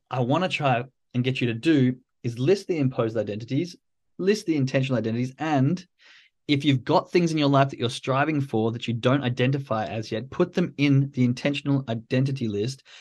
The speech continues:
and start identifying as that. Start intentionally changing who people see you as, from that single mother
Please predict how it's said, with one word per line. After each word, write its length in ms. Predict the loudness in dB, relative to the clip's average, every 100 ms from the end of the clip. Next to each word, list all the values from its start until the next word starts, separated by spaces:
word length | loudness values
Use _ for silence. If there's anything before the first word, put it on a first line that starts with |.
| -6
and 100 | -4
start 280 | 0 0 2
identifying 600 | 4 4 2 2 4 4
as 120 | 2 -2
that. 220 | -10 -12 _ _ _ _ _ _ _ _ _ -6
Start 340 | 2 4 4
intentionally 760 | -4 -2 -4 -2 0 2 2 -2 -16 _ -2
changing 680 | 0 2 2 2 2 0 -4 _ _ _
who 140 | 2
people 300 | 4 0 0
see 160 | -4 -2
you 200 | 2 2
as, 200 | 0 -2
from 380 | -2 2 2 2
that 180 | -2 -2
single 300 | -2 2 4
mother 420 | 4 4 2 -2